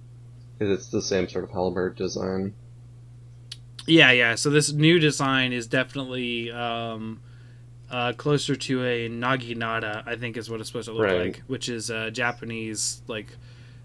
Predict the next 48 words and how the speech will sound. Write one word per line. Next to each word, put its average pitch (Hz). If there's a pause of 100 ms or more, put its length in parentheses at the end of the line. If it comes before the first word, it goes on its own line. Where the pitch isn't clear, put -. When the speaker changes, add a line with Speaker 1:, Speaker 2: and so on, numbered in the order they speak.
(140)
Speaker 2:
hey, 156
here's, 151
like, 147
a 139
sword 139
on 135
the 131
end 127
of 117
a 113
stick -
kind 110
of 101
thing, 107 (560)
uh, 107 (220)
to, 139 (300)
to 147
poorly 127
describe 110
it. 107 (140)
Speaker 1:
Uh, - (100)
Speaker 2:
But 135
Speaker 1:
sorry, 120
it's, -
it's -
like -
a -
Speaker 2:
<laughs> 320
Speaker 1:
glaive, 95
right? 95
That's 101
the 110
kind 113
of 113
type 113
of 110
weapon. 120 (640)
I -
mean, 107
not 104
obviously 101
it's -
a 98
Speaker 2:
Yeah, 208
yeah, 170
Speaker 1:
specific, 156
Speaker 2:
not 175
Speaker 1:
like, 90